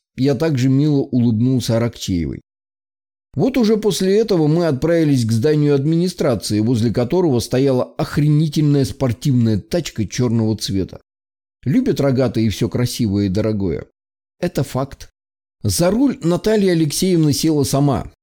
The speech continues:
Ну, я бы тоже никому не дал в руки машину за несколько десятков мультов. Мне пришлось устроиться рядом.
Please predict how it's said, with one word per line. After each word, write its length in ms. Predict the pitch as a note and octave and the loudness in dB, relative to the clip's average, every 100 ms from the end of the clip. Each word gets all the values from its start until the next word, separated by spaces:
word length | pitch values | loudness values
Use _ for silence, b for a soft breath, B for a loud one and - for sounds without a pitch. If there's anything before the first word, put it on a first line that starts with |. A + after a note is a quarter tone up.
| _ | _
Ну, 220 | D3+ A#3 | -2 2
я 180 | D#3+ G3+ | 2 2
бы 140 | C#3+ C#3 | 2 2
тоже 300 | D3 D3 F#3 | 0 2 0
никому 360 | F#3 G3+ G3 | 0 0 2
не 120 | D#3+ | 2
дал 340 | C3 C#3+ A#2+ - | 2 2 0 -2
в 160 | G#2 C3+ | -2 0
руки 300 | D#3 A2+ A#2 | 0 2 0
машину 500 | A#2+ A#2+ F#3+ F3 A2+ | 0 0 0 0 2
за 160 | B2 | 0
несколько 440 | D3 D3 C3 A2 B2+ | 0 0 -2 -2 0
десятков 560 | B2 D3 A#2+ - A2 | 0 0 -2 -4 -2
мультов. 560 | C3+ C#3 C3 G#2+ - - _ _ _ _ _ _ | 0 0 0 -4 -4 -12 _ _ _ _ _ _
Мне 280 | - F3 C4 | 0 0 0
пришлось 440 | A#3 F3 G3+ G#3 | 0 0 0 0
устроиться 520 | F3 - F3+ E3+ - D#3 | -2 0 0 0 0 0
рядом. 480 | B2 D2+ B1+ - | 0 -2 -6 -10